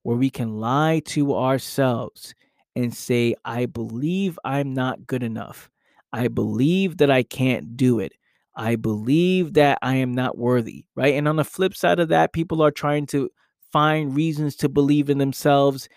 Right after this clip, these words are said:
in different ways, right? "I need to believe in myself to take action," right? Uh, or, or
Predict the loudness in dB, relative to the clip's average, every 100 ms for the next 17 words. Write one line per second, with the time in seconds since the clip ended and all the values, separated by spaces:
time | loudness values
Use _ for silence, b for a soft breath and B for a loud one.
0 | b b -6 2 2 2 -2 -2 -2 -2
1 | 2 2 0 b b -2 2 0 0 0
2 | 2 2 2 0 0 0 0 0 -2 -6
3 | -4 -2 0 -2 -4 -14 -8 -4 -4 -4
4 | -2 -2 0 2 2 4 2